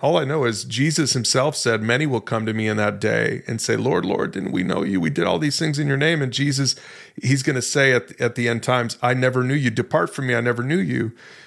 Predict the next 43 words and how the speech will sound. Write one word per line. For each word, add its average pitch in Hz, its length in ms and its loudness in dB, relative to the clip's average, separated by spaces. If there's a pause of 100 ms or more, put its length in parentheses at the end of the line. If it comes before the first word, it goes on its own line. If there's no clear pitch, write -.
(160)
So 139 140 2
we 139 180 4
do 143 260 2
know 147 300 2
from 135 320 -2
the 117 80 0
Bible 127 540 2
that 123 180 -2
there 131 140 2
are 127 60 0
gonna 127 120 0
be 120 120 2
a 113 80 2
lot 120 220 4
of 135 120 -6
people 139 320 0
who 127 80 0
are 123 100 4
gonna 123 160 -2
be 120 120 0
surprised, 120 840 0
thinking 190 500 0
that 135 180 0
they 131 120 0
truly 139 460 0
are 117 140 4
followers 113 580 0
of 104 100 -8
Jesus, 113 580 0 (480)
and 117 160 0
yet 117 260 2
they're 117 100 2
gonna 110 160 0
find 110 360 0
out 107 440 2 (120)
at 117 140 -4
the - 100 -4
last 107 380 0
day 113 140 0
that 101 180 -6
they 104 140 2
really 107 260 0
weren't. 120 540 -2